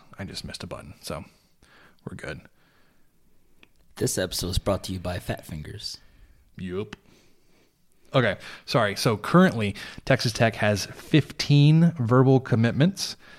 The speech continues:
Speaker 1: Um, I think there was the, there was a story that came out, um, recently that Coach Matt Wells is expecting to sign about a dozen players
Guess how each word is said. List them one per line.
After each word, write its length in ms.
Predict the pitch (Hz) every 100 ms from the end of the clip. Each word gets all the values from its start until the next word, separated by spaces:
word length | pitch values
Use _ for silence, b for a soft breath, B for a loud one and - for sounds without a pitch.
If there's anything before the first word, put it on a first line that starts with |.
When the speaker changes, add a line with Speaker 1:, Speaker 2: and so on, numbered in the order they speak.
| B B B B -
Speaker 1:
Um, 500 | 113 110 101 98 92 - b b _ _ _ _ _ _ _ _ _ _ _ -
I 140 | 113
think 320 | - 151 160
there 200 | 127 139
was 600 | 139 131 123 120 110 - - B B B B
the, 160 | 123 - -
there 100 | 123
was 120 | 113
a 40 |
story 300 | 107 - 151
that 100 | 147
came 280 | 113 120 117
out, 340 | 107 104 - -
um, 540 | 107 101 95 104 101 B B B B B
recently 580 | 110 127 117 127 113 107
that 440 | 101 98 95 85 - b b b b b b _ _ _ _ -
Coach 320 | 135 113 -
Matt 220 | 120 92
Wells 300 | 113 110 107
is 180 | 104 98
expecting 380 | - 156 160 147
to 60 |
sign 340 | - 113 104 104
about 340 | 113 110 120
a 60 | 104
dozen 640 | 98 113 110 110 98 98
players 640 | - 104 98 76 85 -